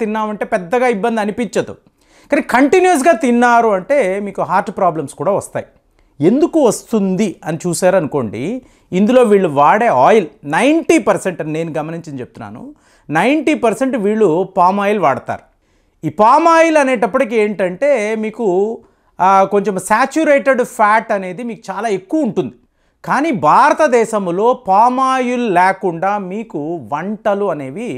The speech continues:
మీకు ఉండవు. అదేంటి అలా అంటున్నారు, పామ్ ఆయిల్ మంచిది కాదు అంటున్నారు, at the same time ఎందుకు ఇంతలా భారతదేశంలో వాడతారు అంటే చూడండి, మీకు డొమెస్టిక్‌గా పామ్ ఆయిల్ దొరకడము, మన వాడకము మీకు చూసారంటే మ్యాచే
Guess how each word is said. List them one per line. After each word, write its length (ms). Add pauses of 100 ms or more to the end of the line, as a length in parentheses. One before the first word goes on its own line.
(160)
మీకు 240
ఉండవు. 240 (720)
అదేంటి 360
అలా 200
అంటున్నారు, 320 (100)
పామ్ 240
ఆయిల్ 240
మంచిది 420
కాదు 280
అంటున్నారు, 400
at 100
the 140
same 200
time 160 (220)
ఎందుకు 400
ఇంతలా 280 (140)
భారతదేశంలో 680 (100)
వాడతారు 520
అంటే 200 (640)
చూడండి, 340 (140)
మీకు 120 (140)
డొమెస్టిక్‌గా 640 (140)
పామ్ 260
ఆయిల్ 240
దొరకడము, 580 (260)
మన 140 (160)
వాడకము 580
మీకు 180
చూసారంటే 460
మ్యాచే 320